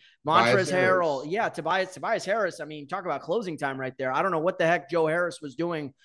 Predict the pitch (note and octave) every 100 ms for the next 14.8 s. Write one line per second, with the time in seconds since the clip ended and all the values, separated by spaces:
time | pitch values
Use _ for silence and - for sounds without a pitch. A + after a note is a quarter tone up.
0 | _ - D#3 D3+ D3 D3+ D3+ D3 C#3+ D3+
1 | E3 D#3 D3+ C3+ C#3 D#3+ D3+ - C3+ D#3+
2 | G3 C#3+ C3 B2+ D#3 G3 - _ _ D#3
3 | E3 E3+ F3 D#3+ G3 D3+ - A3 F3+ C3+
4 | - D#3+ E3 G3+ F#3 E3+ E3+ F#3 D#3+ D#3
5 | G3 D#3 B2 - C3+ F#3 F3+ E3+ D3 -
6 | F#3+ E3+ D#3 - F3 F3+ D#3+ C3+ F3 E3+
7 | E3 D#3 D3+ E3+ E3+ D#3+ D3+ C3 D#3+ D3+
8 | - C3+ - - _ E3 F3+ F#3+ G3+ A3+
9 | A3+ G#3 F3+ F#3 G#3+ D#3+ F3 C#3+ C3+ C#4
10 | E4 - F3+ F#3+ F#3 D#3+ D#3+ E3+ - F3
11 | - D3+ - E3 D#3 C#3 - - F3+ B3
12 | G3 G#3 G3+ E3 E3+ D#3+ D#3+ E3 D3+ D#3
13 | D#3 - D#3 D3 B2 D3 D3 - C#3+ B2+
14 | D3 D3 C3+ C3+ C#3 G#2+ -